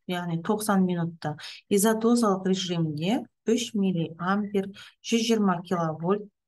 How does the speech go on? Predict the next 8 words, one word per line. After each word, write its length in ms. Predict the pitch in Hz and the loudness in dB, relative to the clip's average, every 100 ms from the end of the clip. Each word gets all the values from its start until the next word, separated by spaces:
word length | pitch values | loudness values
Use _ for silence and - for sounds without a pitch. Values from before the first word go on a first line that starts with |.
| _ _ - | _ _ 0
рентген 480 | 202 226 196 220 | 4 4 4 4
радиациясымен 920 | 233 214 190 202 - 190 190 175 165 | 4 2 2 0 0 -2 -2 -4 -4
сәулеленген 880 | 165 185 185 175 170 160 147 196 311 359 - - - - | -2 -2 0 0 -2 -2 0 0 0 -4 -12 -20 -20 -14
калий 340 | - 208 262 | 0 2 2
хлор 300 | 269 - 262 | 0 -2 -2
кристаллының 720 | 254 240 240 233 226 220 220 220 | 0 -2 0 0 2 2 0 0
температуралық 960 | 226 220 202 170 170 220 220 202 202 | 0 0 0 -2 -4 -4 -2 -2 -2
люминесценциясы 1000 | 202 196 190 190 190 185 185 180 - 170 | -4 0 0 -2 -2 -4 -4 -6 -6 -10